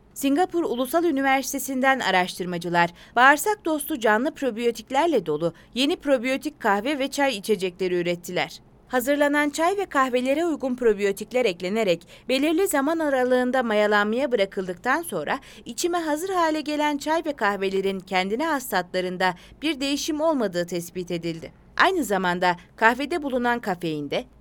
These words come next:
ve çayda bulunan faydalı polifenol miktarında bir değişme olmadığı gözlemlendi.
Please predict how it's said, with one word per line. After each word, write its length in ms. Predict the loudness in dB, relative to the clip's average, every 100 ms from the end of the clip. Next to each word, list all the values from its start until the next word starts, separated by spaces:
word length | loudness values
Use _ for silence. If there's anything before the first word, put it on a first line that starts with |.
| -2
ve 140 | 0 2
çayda 400 | 2 2 2 0
bulunan 420 | -2 0 0 -2 -6 -4
faydalı 520 | 4 4 4 -2 0
polifenol 600 | 2 2 2 0 0 0
miktarında 720 | -2 -4 2 4 4 2 0
bir 180 | -2 -2
değişme 380 | 0 0 0 0
olmadığı 400 | 2 0 0 -2
gözlemlendi. 880 | 0 0 0 -2 -2 -2 -4 -6